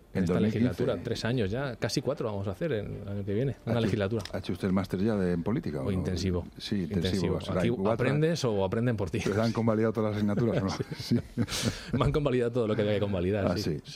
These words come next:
Speaker 2: sí.
Speaker 1: ¿Se va a presentar usted de candidato en, eh, en mayo o no?
Speaker 2: Esa es mi intención.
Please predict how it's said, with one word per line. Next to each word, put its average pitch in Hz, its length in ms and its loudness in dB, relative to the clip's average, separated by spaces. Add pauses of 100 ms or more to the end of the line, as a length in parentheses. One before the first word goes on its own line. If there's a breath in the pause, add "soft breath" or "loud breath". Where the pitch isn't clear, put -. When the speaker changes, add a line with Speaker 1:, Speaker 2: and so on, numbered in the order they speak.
Speaker 2:
sí. 101 80 -4
Speaker 1:
¿Se - 140 -2
va 110 60 4
a - 20 4
presentar 131 320 2
usted 127 260 0
de 120 80 0
candidato 120 400 0
en, 110 300 2
eh, 107 640 0
en 107 60 2
mayo 113 360 0
o - 20 -6
no? 78 160 -4
Speaker 2:
Esa 104 160 0
es 151 60 2
mi 131 60 2
intención. 104 440 -2